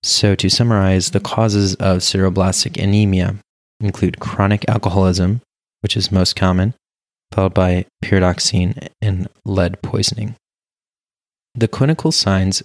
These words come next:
specific to lead poisoning include that poisoning is usually associated with abdominal, neuromuscular, and neurologic symptoms. Abdominal problems include abdominal pain, diarrhea, anorexia, and weight loss.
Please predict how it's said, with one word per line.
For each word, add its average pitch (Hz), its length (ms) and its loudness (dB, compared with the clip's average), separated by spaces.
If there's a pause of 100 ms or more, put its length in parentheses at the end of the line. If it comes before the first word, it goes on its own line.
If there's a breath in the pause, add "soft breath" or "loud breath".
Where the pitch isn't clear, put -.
specific 113 520 0
to - 120 -6
lead 95 240 -2
poisoning 104 500 -4 (300)
include 101 320 0
that - 160 0
poisoning 110 680 2
is 101 220 0
usually 98 320 4
associated 92 500 2
with 85 240 -2 (100)
abdominal, 98 640 2 (100)
neuromuscular, 92 960 2 (140)
and 92 260 0
neurologic 90 460 0
symptoms. 113 560 0 (1040)
Abdominal 110 440 2
problems 98 380 0
include 95 380 -2 (520)
abdominal 92 460 2
pain, 113 420 2
diarrhea, 101 800 2
anorexia, 101 720 0
and 107 200 -2
weight 110 160 0
loss. 113 400 -2